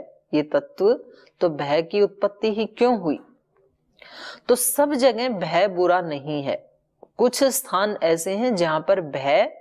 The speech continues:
हमारी रक्षा करता है। जैसे साइंस में भी मैं एक दिन पूछ रही थी डॉक्टर अनुराग जी से, कॉर्टिसोल जब ज्यादा निकलता है,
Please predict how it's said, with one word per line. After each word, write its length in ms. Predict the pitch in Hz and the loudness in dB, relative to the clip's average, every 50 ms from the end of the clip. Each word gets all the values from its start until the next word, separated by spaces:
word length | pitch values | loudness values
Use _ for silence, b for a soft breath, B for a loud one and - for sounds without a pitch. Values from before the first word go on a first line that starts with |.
| b b b b b b b b - | b b b b b b b b -8
हमारी 420 | - 139 143 143 151 165 214 247 233 | -4 -2 -2 0 0 2 2 2 2
रक्षा 420 | 185 175 180 - - - 214 202 | 2 2 0 -2 -2 -2 -2 0
करता 360 | - - - - - - 127 | 0 0 -2 -2 -2 -2 -4
है। 240 | 101 - - - - _ _ _ _ _ _ _ _ _ _ _ _ _ _ _ _ _ _ - - _ _ - - | -4 -4 -6 -14 -20 _ _ _ _ _ _ _ _ _ _ _ _ _ _ _ _ _ _ -20 -20 _ _ -2 0
जैसे 240 | 170 170 220 208 | 0 2 2 2
साइंस 440 | 196 - 196 202 214 220 220 214 - | 2 2 0 -2 -2 -2 -4 -4 -4
में 240 | 196 190 196 185 170 | -2 -2 -2 -2 0
भी 220 | 180 202 240 254 | -2 -2 -2 -2
मैं 160 | 202 175 180 185 | -2 0 0 0
एक 160 | 180 170 165 | 0 0 -2
दिन 140 | 180 185 175 | -4 -6 -2
पूछ 340 | - 196 202 196 - - | 0 0 0 0 0 0
रही 140 | 160 160 147 | 0 0 0
थी 340 | 135 - 170 190 262 - - _ _ _ _ _ _ _ _ _ _ _ _ _ _ _ _ _ _ _ _ _ _ _ _ _ - | -2 -2 -4 -4 -4 -6 -10 _ _ _ _ _ _ _ _ _ _ _ _ _ _ _ _ _ _ _ _ _ _ _ _ _ -4
डॉक्टर 320 | 147 151 180 175 - - 165 | 0 2 2 2 2 2 0
अनुराग 460 | 160 160 160 156 147 139 143 139 117 | 0 2 2 2 2 2 2 0 -4
जी 120 | 127 131 | -6 -6
से, 300 | 120 - 127 110 - - _ B B B B B B B B B - | -6 -4 -6 -6 -6 -10 _ B B B B B B B B B 2
कॉर्टिसोल 640 | 185 190 208 214 - 247 240 - 254 240 247 254 247 | 2 2 2 2 0 -2 0 2 4 4 4 4 4
जब 220 | 214 254 233 214 | 4 2 2 2
ज्यादा 320 | 190 208 190 190 190 226 233 | 2 2 2 4 4 2 0
निकलता 500 | 220 214 196 - 180 175 160 - 175 165 | 0 0 0 0 0 0 0 0 0 0
है, 400 | 160 165 170 202 262 - - | 0 0 -2 -4 -4 -8 -14